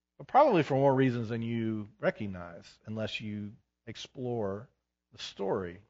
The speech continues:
and the stories within the story. For now, what do we leave this story with?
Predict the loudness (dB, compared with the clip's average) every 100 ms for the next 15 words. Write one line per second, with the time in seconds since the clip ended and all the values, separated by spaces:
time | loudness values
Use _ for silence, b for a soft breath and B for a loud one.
0 | -14 -14 -10 -6 -4 -4 -8 -10 -14 -14
1 | -18 -16 -16 -16 -20 _ _ _ _ _
2 | _ _ _ _ _ _ _ _ _ _
3 | _ _ _ _ _ _ B B B B
4 | B B B B 8 12 12 12 12 4
5 | -14 2 8 10 12 12 12 10 12 10
6 | 10 4 12 12 12 12 12 12 6 -16